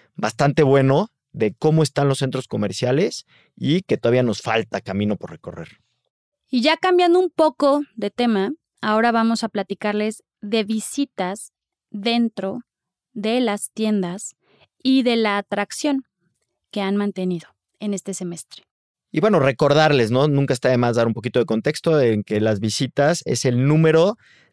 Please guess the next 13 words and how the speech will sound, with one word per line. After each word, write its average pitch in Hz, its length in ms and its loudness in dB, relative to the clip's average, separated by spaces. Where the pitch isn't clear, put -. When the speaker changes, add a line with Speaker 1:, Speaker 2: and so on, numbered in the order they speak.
Speaker 1:
de 117 220 0
gente, 160 840 2
de 117 180 -2
personas 151 1000 0
que 117 80 -4
está, 135 500 0
eh, 180 100 -20
o 104 140 -2
que 120 100 -2
permanece 127 580 2
en 143 80 0
el 120 80 0
interior 123 720 2